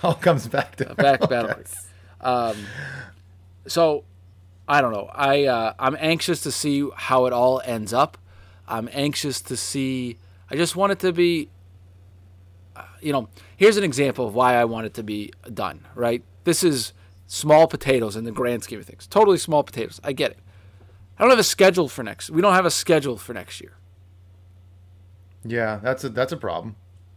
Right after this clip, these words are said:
Speaker 2: It's a huge problem. Um, so,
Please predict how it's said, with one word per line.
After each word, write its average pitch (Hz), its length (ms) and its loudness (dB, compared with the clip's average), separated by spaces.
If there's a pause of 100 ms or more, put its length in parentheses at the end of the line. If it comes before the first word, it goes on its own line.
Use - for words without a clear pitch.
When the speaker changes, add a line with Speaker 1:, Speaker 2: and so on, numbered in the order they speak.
Speaker 2:
It's - 80 -4
a 165 120 6
huge 359 380 6
problem. 117 320 -6 (540)
Um, 120 540 -4 (760)
so, 147 400 2